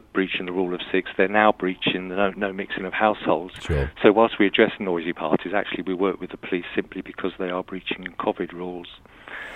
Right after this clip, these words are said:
Speaker 1: Um, we've also helped with the government's tra-, um, track and trace, so we've been contact tracing various people. And also we do sometimes, um, investigate clusters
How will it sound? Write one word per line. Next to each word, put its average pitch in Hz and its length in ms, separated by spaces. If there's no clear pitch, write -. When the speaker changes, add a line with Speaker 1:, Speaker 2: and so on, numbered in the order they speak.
Speaker 1:
Um, 117 160
we've 139 120
also 139 240
helped 117 320
with 110 220
the 117 60
government's 101 500
tra-, - 400
um, 98 120
track 101 260
and 95 120
trace, 117 280
so 101 100
we've 95 140
been 95 140
contact 95 560
tracing 87 420
various 87 340
people. 95 460
And 110 160
also 123 280
we 107 120
do 127 140
sometimes, 104 600
um, 98 460
investigate 98 760
clusters 98 600